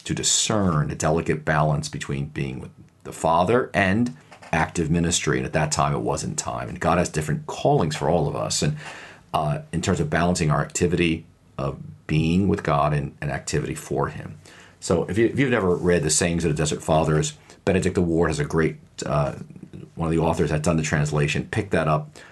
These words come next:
Uh, meditate on it quite slowly. It's worth it. Bernard of Clairvaux is another great favorite of mine, an eleventh century, uh, twelfth century abbot of the Cistercian monastery in France, and probably the greatest Christian leader of his day. And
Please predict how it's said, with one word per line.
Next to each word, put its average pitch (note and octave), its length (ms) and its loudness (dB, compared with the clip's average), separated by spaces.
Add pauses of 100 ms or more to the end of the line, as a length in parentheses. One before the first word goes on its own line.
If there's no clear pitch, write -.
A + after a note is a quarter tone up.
(220)
Uh, C#2+ 80 -8 (220)
meditate G2 420 2
on E2 160 0
it - 60 -18
quite - 260 -2
slowly. C2+ 440 -4
It's - 120 -12
worth D2+ 300 -2
it. - 160 -8 (400)
Bernard B2 260 2
of A2+ 80 -2
Clairvaux G2+ 380 2
is F2+ 60 0
another F#2 200 0
great D#2 240 0
favorite F#2 360 2
of D2+ 60 -2
mine, C#2 280 0
an D#2+ 200 -6
eleventh F#2 360 2
century, D2+ 640 0 (460)
uh, A#1+ 400 -4 (640)
twelfth F2+ 220 0
century D#2 420 0
abbot D#2+ 340 0 (260)
of D2+ 220 0
the D2+ 80 -2
Cistercian D#2+ 500 0
monastery D2 440 2
in C2+ 80 -6
France, C2 500 -4
and D2 120 -4 (260)
probably F2+ 240 0
the D2+ 60 -6
greatest F2+ 320 2
Christian E2+ 280 0
leader D2+ 200 2
of D2+ 80 -4
his E2+ 180 0
day. A#1+ 320 -6
And - 140 -10